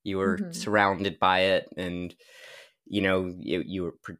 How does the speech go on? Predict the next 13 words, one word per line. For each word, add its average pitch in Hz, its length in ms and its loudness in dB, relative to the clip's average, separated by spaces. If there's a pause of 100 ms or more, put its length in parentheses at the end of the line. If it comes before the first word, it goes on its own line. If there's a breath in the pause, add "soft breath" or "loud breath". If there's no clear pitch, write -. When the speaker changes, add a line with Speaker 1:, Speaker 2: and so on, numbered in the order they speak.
Speaker 1:
it 90 180 -10
was 90 140 -10
projected 147 520 2
onto 135 300 2
you. 120 480 4
You, 101 400 0
you 101 140 -4
know, 92 60 -2
you 92 140 -4
would 95 140 -8
come 104 240 -4
to, 95 300 -6 (120)
uh, 82 80 -6